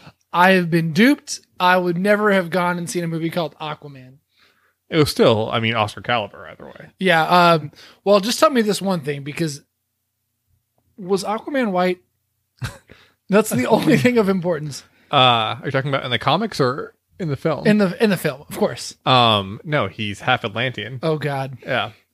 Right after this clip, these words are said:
Speaker 1: Oh, no. I made, I took my mom to see this movie, man.
Speaker 2: <laughs>
Speaker 1: This is not good. I don't
Speaker 2: Uh,
Speaker 1: know how I'm gonna break it to her. Oh, wait, he's Hawaiian, so that counts.
Speaker 2: I don't, his dad li-, was from Massachusetts, I think, so.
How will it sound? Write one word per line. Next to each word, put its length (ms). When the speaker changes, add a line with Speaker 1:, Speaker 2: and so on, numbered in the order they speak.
Speaker 1:
Oh, 180
no. 380
I 240
made, 200
I 120
took 180
my 140
mom 400
to 60
see 180
this 180
movie, 300
man. 420
Speaker 2:
<laughs> 40
Speaker 1:
This 100
is 140
not 280
good. 380
I 160
don't 40
Speaker 2:
Uh, 40
Speaker 1:
know 80
how 60
I'm 80
gonna 120
break 220
it 100
to 80
her. 140
Oh, 60
wait, 120
he's 160
Hawaiian, 480
so 140
that 240
counts. 400
Speaker 2:
I 140
don't, 240
his 100
dad 220
li-, 240
was 240
from 140
Massachusetts, 600
I 80
think, 320
so. 360